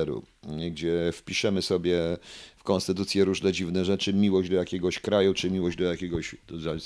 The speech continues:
politycznego. Poza tym, jeśli chodzi o rodo, to się zupełnie dziwię. pis, który tak, i ci ludzie, którzy tak atakują Unię Europejską, powołują się na Unię Europejską właśnie przy rodo. Tym bardziej, że u nas, jeśli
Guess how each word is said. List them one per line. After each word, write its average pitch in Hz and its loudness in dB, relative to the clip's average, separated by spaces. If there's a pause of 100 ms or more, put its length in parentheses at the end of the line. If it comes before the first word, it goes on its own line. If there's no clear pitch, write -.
(600)
politycznego. 82 2
Poza 113 6
tym, 123 2
jeśli 117 2
chodzi 117 6
o 107 8
rodo, 117 4
to 113 0
się 107 -4
zupełnie 113 2
dziwię. 98 2
pis, - -4
który 101 2
tak, 117 0
i 98 0
ci 98 -4
ludzie, 104 0
którzy 92 -6
tak 107 -2
atakują 101 0
Unię 110 2
Europejską, 98 2
powołują 98 2
się 98 -2
na 92 0
Unię 101 0
Europejską 95 -2 (320)
właśnie 98 2
przy - -2
rodo. 80 0
Tym 92 -4
bardziej, 107 0
że 107 0
u 117 2
nas, 113 2
jeśli 98 0